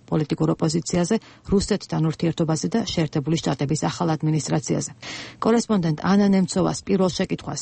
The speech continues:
„ვის სურს თქვენი გადადგომა?“, სააკაშვილი პასუხობს, „ძირითადად უმუშევრებს“.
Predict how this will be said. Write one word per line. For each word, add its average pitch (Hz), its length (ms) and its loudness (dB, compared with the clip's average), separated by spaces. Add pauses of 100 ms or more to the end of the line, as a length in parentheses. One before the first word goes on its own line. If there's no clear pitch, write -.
(140)
„ვის 170 260 0
სურს 156 300 -2
თქვენი 156 240 0
გადადგომა?“, 185 560 2
სააკაშვილი 156 640 -2
პასუხობს, - 460 -6 (340)
„ძირითადად 190 560 2
უმუშევრებს“. 160 600 0